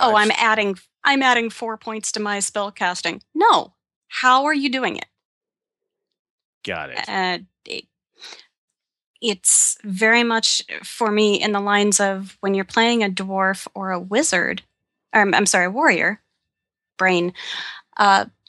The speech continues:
Speaker 1: you get what's called a deed die, as opposed to just a, a basic plus one, plus two, et cetera, as you level up,
Speaker 2: So the
Speaker 1: uh,
Speaker 2: your dwarves
Speaker 1: that
Speaker 2: and
Speaker 1: gets
Speaker 2: your
Speaker 1: to your attack.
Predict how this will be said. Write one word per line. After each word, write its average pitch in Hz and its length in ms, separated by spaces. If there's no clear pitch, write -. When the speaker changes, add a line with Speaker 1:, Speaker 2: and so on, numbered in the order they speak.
Speaker 1:
you 240 220
get 233 180
what's - 220
called 190 400
a 185 140
deed 277 380
die, 170 440
as 220 180
opposed 214 280
to 208 80
just - 280
a, 180 300
a 190 140
basic 190 440
plus - 320
one, 175 240
plus 175 300
two, 170 460
et 185 120
cetera, 165 300
as 175 220
you 170 100
level 170 300
up, 180 240
Speaker 2:
So 139 160
the 135 80
Speaker 1:
uh, 185 160
Speaker 2:
your 139 80
dwarves 143 240
Speaker 1:
that - 60
Speaker 2:
and - 80
Speaker 1:
gets 233 180
Speaker 2:
your - 80
Speaker 1:
to 220 60
your 185 140
attack. - 520